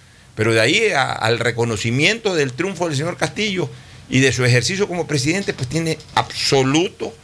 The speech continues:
y pleno reconocimiento, porque él ha ganado las elecciones en un proceso absolutamente limpio, transparente y que no genera a estas alturas ningún tipo de dudas en cuanto al resultado.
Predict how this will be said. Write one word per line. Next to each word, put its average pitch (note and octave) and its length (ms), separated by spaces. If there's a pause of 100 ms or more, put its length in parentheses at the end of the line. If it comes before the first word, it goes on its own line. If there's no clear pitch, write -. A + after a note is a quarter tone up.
(600)
y C3+ 140
pleno F3 480
reconocimiento, C#3+ 840
porque B2 160
él - 160
ha C3+ 140
ganado C#3+ 340
las C3+ 140
elecciones C3 580
en A#2+ 100
un B2 240 (360)
proceso B2 600
absolutamente A#2 920
limpio, D#3+ 440 (380)
transparente A#2+ 840 (500)
y A2 100
que A#2 140
no B2+ 280 (360)
genera B2 540
a B2 160
estas F#3 240
alturas E3+ 320
ningún C#3 320
tipo D3+ 260
de C#3+ 60
dudas D3+ 260
en B2+ 80
cuanto A#2+ 240
al G#2+ 80
resultado. F#2+ 440